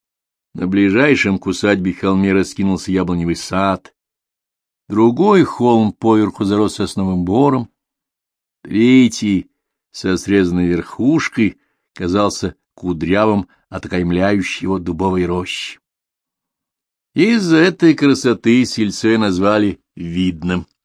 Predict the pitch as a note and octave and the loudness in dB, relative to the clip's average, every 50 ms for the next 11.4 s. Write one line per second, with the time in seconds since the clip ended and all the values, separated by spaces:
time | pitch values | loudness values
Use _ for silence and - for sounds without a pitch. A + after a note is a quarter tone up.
0 | _ _ _ _ _ _ _ _ _ - F3+ A3 A#3+ B3+ B3+ A#3 - - _ _ | _ _ _ _ _ _ _ _ _ -4 -2 0 0 0 0 -2 -4 -8 _ _
1 | _ _ - - - D#3 C#3 - - - - A#2+ A2+ A2 A2 G2 F2+ F2+ E2+ F2+ | _ _ -14 -8 -4 -4 -4 -4 -6 -8 -8 -4 -2 0 0 0 0 0 -2 -4
2 | E2+ - _ - D3 D3 D3+ C3+ - - A#2+ C3 B2 A#2+ A#2 B2 C#3 - - - | -6 -10 _ -2 0 0 0 0 -2 -2 0 0 2 2 2 2 0 0 -4 -4
3 | - B2+ A#2+ - - A2+ A#2 A2+ G2+ F2 A2 A#2 G2+ F2+ F2 G#2+ G#2 G2+ G#2+ G#2+ | -2 -2 -2 0 0 2 2 2 2 2 0 0 0 -2 -2 -2 0 2 0 0
4 | - - G2+ F#2 F2+ G#2+ G#2 - - - A2+ A2 A2+ - - - - _ _ _ | 0 -2 -4 -4 -2 -4 -4 -6 -8 -10 -12 -12 -12 -12 -16 -20 -20 _ _ _
5 | _ _ _ _ _ _ _ _ _ _ _ _ _ _ _ _ _ _ _ _ | _ _ _ _ _ _ _ _ _ _ _ _ _ _ _ _ _ _ _ _
6 | _ _ _ _ _ _ _ _ - G#2+ G#2 G#2+ G2+ G2+ G#2+ B2 E3 G3+ A3 A3+ | _ _ _ _ _ _ _ _ -6 -2 -2 0 0 2 2 4 4 4 4 2
7 | A3 - - A3 A3 A3+ A3+ G#3 F3+ - _ _ _ _ _ _ _ _ _ _ | 2 -2 -4 -2 0 2 2 0 -2 -6 _ _ _ _ _ _ _ _ _ _
8 | _ _ _ _ _ _ _ _ _ _ _ - A2+ A2+ A2+ - B2 A2+ G#2 - | _ _ _ _ _ _ _ _ _ _ _ -4 -2 -2 0 2 0 0 2 2
9 | - F3+ G#3 G#3 G3 F3+ D3 - - D3 C#3 C3+ C#3 E3 G3 F#3+ - - G3 - | 0 0 2 2 2 0 0 0 0 2 2 4 4 2 0 -2 -2 -2 -4 -4
10 | - - - G3+ A3+ - F#3+ G3 F3+ D#3+ E3+ G3 G3+ G3+ F#3+ E3+ C3 G#2 G2 F2 | -4 -6 -6 -6 -4 -4 -4 -4 -4 -2 -2 -2 0 0 2 2 2 0 0 -2
11 | D#2+ D#2 D#2 D2+ - - - - | -4 -6 -8 -8 -10 -12 -14 -16